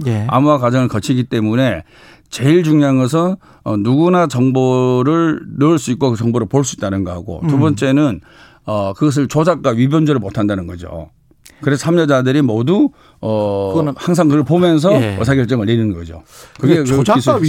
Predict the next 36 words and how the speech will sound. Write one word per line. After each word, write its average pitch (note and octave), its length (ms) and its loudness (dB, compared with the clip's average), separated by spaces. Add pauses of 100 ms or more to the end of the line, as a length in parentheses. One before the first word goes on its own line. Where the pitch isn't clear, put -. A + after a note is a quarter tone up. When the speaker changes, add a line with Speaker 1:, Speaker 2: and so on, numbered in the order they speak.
(120)
Speaker 1:
위변조는 A#3 360 0
화폐도 D#4 480 0
사실 F#3+ 300 -2
현대 B3+ 240 0
화폐도 B3 320 -4
못하는데. B2 640 -6 (440)
Speaker 2:
아니, C#3+ 120 2
화폐라는 A3 640 2
관점이 C#3 360 2
아니라 G2+ 320 -2
Speaker 1:
<laughs> - 40 -4
예. E3+ 60 4
Speaker 2:
자산 E3 240 2
관점에서 C3 380 0
보는 G2 200 -4
거죠. D#3 140 2
Speaker 1:
예, D#3 180 2
예. A2 100 -4
Speaker 2:
예, G#2 400 -4
예. E2+ 140 -10
Speaker 1:
알겠습니다. C#3 480 -2 (200)
일단 G3 260 0
법 - 220 -4
제안은 F3 720 0
Speaker 2:
예. G2 260 -4
Speaker 1:
어떻게 E3 460 0
해야 G3 120 0
됩니까, B2+ 380 -2
그러면? A2 400 -4
Speaker 2:
그러니까 E3+ 160 -2
저희가 G3 600 0
생각하는 D#3+ 600 2
이제 C3+ 540 0
법 B2 180 -4
제안은 C3+ 580 2
Speaker 1:
예. A#2 380 -2